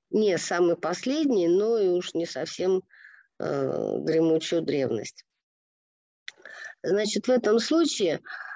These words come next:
а, учётная политика у нас, во-первых, касается того, ну, какую систему налогообложения применяет организация.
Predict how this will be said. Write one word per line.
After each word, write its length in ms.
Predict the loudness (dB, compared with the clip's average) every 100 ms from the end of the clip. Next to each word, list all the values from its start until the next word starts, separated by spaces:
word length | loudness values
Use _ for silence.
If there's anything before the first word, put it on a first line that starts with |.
| -18 -6
а, 380 | -2 0 0 -2
учётная 540 | 0 0 0 0 0 0
политика 560 | 0 0 -2 -4 -2
у 40 | 0
нас, 260 | 0 -2
во-первых, 480 | -2 -4 -2 -2 -2
касается 520 | -4 -6 -4 -6 -4
того, 400 | -4 0 2 4
ну, 580 | 4 2 2 2 2 0 -2
какую 680 | -6 -4 0 2 2 2
систему 440 | -2 -10 -8 -4 -2
налогообложения 1040 | 0 0 -2 -4 -4 -6 -4 -4 -2 -2
применяет 640 | -4 -2 0 0 0 -2 -4
организация. 880 | -4 -2 0 0 -2 -4 -6 -8 -8